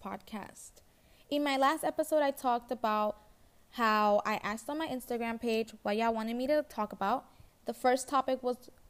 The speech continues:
relationships, so, like, abusive relationships and toxic and narcissistic boyfriends and all that shit, which is what I talked about in my last episode. If you haven't heard it, go back and check it out, please. Thank you.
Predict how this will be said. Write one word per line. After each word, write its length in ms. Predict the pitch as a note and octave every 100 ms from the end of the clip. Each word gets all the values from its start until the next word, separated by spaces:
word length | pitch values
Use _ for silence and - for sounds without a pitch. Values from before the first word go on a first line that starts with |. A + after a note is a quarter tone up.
| -
relationships, 880 | A3+ B3 A3+ A#3 - B3+ - A#3 -
so, 80 |
like, 180 | G#3 G3+
abusive 500 | G3+ - A#3 A3+ G#3
relationships 1080 | G#3+ G#3+ G#3 G#3 G3+ G3 - F#3+ - - -
and 300 | G#3 G3 F#3
toxic 540 | F#3+ A3+ A3 - G3+ G3+
and 120 | G3+
narcissistic 600 | G#3+ - - G#3 - G#3 -
boyfriends 400 | G#3+ G#3 G3+ F#3+
and 140 | F#3+
all 80 | F#3+
that 180 | F#3 F#3+
shit, 300 | - F#3 F3+ - _ - - - - _ - -
which 160 | A#3
is 100 | A3+
what 160 | G#3 G#3
I 60 | G3+
talked 320 | G#3 F#3+ F#3
about 440 | G3 F3+ F3 E3+ - _ -
in 180 | G#3+ G#3
my 200 | F#3 F3+
last 380 | F3+ E3+ F3 -
episode. 420 | B3 C4 C4 B3+
If 100 | B3
you 80 | A3
haven't 200 | G#3 G#3
heard 180 | B3 B3+
it, 220 | A#3+ A#3+
go 100 | G3+
back 180 | G#3 G3+
and 120 | G3
check 120 | G#3
it 60 | G#3+
out, 220 | A#3+ A#3+
please. 180 | C4 A#3+
Thank 200 | - F#3+
you. 300 | F#3+ B3 B3+